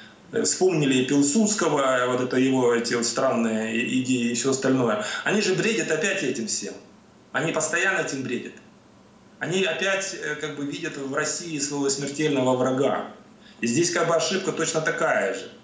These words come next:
Э, вступать в лобовое столкновение с Россией любому из вот этих вот восточноевропейских ре-,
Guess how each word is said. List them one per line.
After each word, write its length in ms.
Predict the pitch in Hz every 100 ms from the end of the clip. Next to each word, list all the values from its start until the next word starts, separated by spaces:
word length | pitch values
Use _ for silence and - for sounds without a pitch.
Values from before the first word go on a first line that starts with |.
| - - - - - -
Э, 300 | 120 117 117
вступать 420 | - 139 196 202
в 40 |
лобовое 460 | 156 156 160 196 170
столкновение 680 | - 151 143 156 180 160 127
с 120 | -
Россией 840 | 143 147 - 190 185 123 95 - - - -
любому 840 | 135 160 160 202 160 131 107 - 117
из 140 | 117
вот 160 | 147 151
этих 260 | 147 139
вот 180 | 160 156
восточноевропейских 1040 | 143 - 151 151 139 147 143 151 - -
ре-, 100 | 143